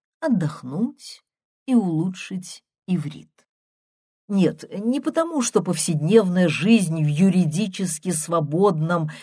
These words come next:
гражданском состоянии скучна или однообразна. Наоборот, она утомительно разнообразна. До вылезания глаз из орбит.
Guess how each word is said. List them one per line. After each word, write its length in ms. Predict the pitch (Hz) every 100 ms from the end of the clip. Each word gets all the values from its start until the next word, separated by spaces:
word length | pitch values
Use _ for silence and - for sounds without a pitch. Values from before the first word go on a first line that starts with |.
| -
гражданском 880 | 143 170 151 156 139 170 151 - 147
состоянии 800 | - 151 - 147 143 170 160 151
скучна 960 | 147 - 143 - - 131 156 165 160 156 - _
или 220 | 160 147
однообразна. 1300 | 131 123 127 120 120 - - 233 151 - - - - _ _ _ _
Наоборот, 840 | - 123 98 - - 151 240 240 - _ _ _ _ _ _ _ -
она 520 | 208 220 226 240 240 -
утомительно 1400 | 240 - 220 196 165 156 175 202 185 - 196 180 160 147
разнообразна. 1040 | 123 - 113 92 67 76 71 - - _ _ _ _ _ _ _ -
До 220 | 160 247
вылезания 760 | 240 247 240 214 254 226 208 190
глаз 480 | 170 180 185 - -
из 180 | 147 135
орбит. 440 | 127 120 - _